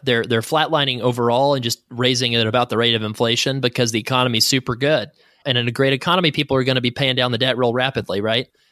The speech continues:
So what I've noticed is in the, the federal government puts out a report of the portfolio of, of, of debt and who owes what. And the people that owe less than eighty thousand are doing pretty well right now because they're paying down the debt, they're making progress, they're getting rid of their student loans.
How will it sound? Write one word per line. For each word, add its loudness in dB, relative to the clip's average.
So 2
what 0
I've 0
noticed 0
is 2
in 0
the, 0
the -2
federal 2
government -2
puts -4
out 2
a 0
report 0
of 0
the -2
portfolio 0
of, -4
of, 0
of -6
debt 0
and -8
who 2
owes 0
what. 0
And -4
the -2
people 0
that 0
owe 2
less 0
than -4
eighty 0
thousand 0
are 2
doing -2
pretty -4
well 2
right 0
now -6
because -6
they're -2
paying 0
down 0
the 0
debt, 0
they're -2
making -2
progress, 2
they're -2
getting -2
rid 2
of 2
their 2
student -2
loans. -2